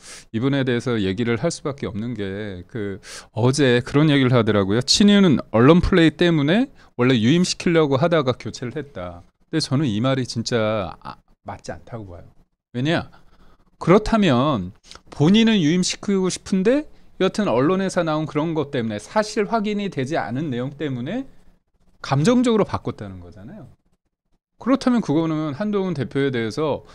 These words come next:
어, 되게 감정적인 사람이라고 말할 수도 있는 부분이거든요. 그리고 또 저는 뭐냐면 그렇습니다. 어, 지도자는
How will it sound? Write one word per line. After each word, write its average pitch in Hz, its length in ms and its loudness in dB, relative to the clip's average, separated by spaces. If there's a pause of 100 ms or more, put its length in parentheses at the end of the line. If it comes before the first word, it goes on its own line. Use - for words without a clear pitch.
(160)
어, 170 160 2
되게 156 180 0
감정적인 151 640 -2
사람이라고 147 440 -2
말할 98 260 -6
수도 131 280 -10
있는 117 360 -6
부분이거든요. 95 800 -14
그리고 160 220 -4
또 180 220 -10
저는 127 280 -4
뭐냐면 101 640 -4 (1300)
그렇습니다. 143 580 -2 (560)
어, 120 380 2 (400)
지도자는 135 1000 -2